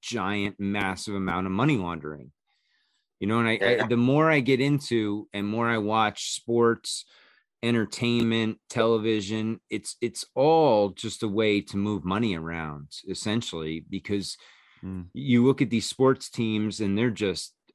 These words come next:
Speaker 1: I mean, I mean, you look at the numbers they're pushing around, it's astronomical. Like,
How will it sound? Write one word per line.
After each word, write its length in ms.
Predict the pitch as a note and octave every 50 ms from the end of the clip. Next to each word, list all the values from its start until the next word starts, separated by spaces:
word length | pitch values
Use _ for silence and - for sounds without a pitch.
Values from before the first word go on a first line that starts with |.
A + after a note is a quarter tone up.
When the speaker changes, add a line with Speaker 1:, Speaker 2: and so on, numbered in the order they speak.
| _
Speaker 1:
I 100 | A2 G#2+
mean, 220 | G#2+ G2+ A2 G#2+ - -
I 40 | G2+
mean, 180 | A2 A2+ A#2
you 100 | A#2+ A#2+
look 160 | A#2+ B2+ - C#3+
at 60 | A#2
the 80 | A#2+ A#2
numbers 460 | A2 A2 A2+ B2 B2+ B2+ A2+ F#2 F#2+
they're 120 | G#2 G2
pushing 380 | - - - G2+ F#2 - - G2
around, 280 | F#2 F#2 F#2 F#2 F#2+ F#2+
it's 120 | F2+ -
astronomical. 920 | G2 G2 G#2+ A2+ A2 - - G2 F#2+ F#2+ G#2+ A2+ G#2+ E2 - - C2 - - _ _ _ _ _ _ _
Like, 260 | - E2 E2+ F2+ E2+